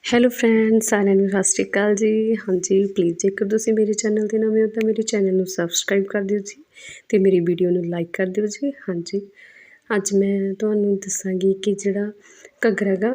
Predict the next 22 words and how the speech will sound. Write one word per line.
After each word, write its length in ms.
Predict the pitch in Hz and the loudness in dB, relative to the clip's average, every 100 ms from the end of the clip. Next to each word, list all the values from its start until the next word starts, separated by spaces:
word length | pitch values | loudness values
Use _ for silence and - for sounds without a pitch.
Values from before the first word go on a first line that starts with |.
| 240 | -2
ਉਹ 80 | 233 | -6
ਕਿੱਦਾਂ 380 | - 190 165 170 | -4 -6 -2 -2
ਤਿਆਰ 220 | 180 175 | -2 -4
ਕੀਤਾ 300 | 175 190 214 | -4 -6 -2
ਜਾਂਦਾ 300 | 208 214 202 | 0 0 0
ਹੈ। 100 | 262 311 - _ _ _ _ _ _ _ _ _ _ _ _ _ _ - - - _ | -2 -4 -14 _ _ _ _ _ _ _ _ _ _ _ _ _ _ -20 -20 -20 _
ਹਾਂਜੀ, 460 | - 196 190 190 190 | -8 -6 -2 -2 -2
ਸਭ 260 | 196 190 | -2 -4
ਤੋਂ 100 | - | -4
ਪਹਿਲਾਂ 320 | 202 202 196 202 | -4 -2 0 0
ਜਿਹੜਾ 360 | 196 202 214 220 - - - - - _ - | 0 -2 -4 -6 -12 -18 -20 -20 -20 _ -2
ਘੱਗਰੇ 340 | 240 190 202 202 | -2 -2 -2 0
ਦੀ 140 | 196 | 0
ਸਾਈਡ 560 | 196 - 190 185 190 190 | 0 -2 0 2 2 0
'ਤੇ 280 | 196 196 202 | 0 2 2
ਕੱਪੜਾ 420 | 202 - 190 190 | -2 -6 -4 -4
ਗਾ 220 | 180 240 - - - _ _ _ _ _ _ _ _ _ _ _ - - _ | -4 -6 -8 -20 -20 _ _ _ _ _ _ _ _ _ _ _ -20 -20 _
ਲੈਂਥ 240 | 202 190 190 | -2 0 -2
ਕਟਿੰਗ 300 | 202 202 196 | -4 -2 -2
ਕਰਨ 160 | 202 | 0
ਤੋਂ 160 | 190 202 | 0 0
ਬਾਅਦ 260 | 185 226 | 0 -2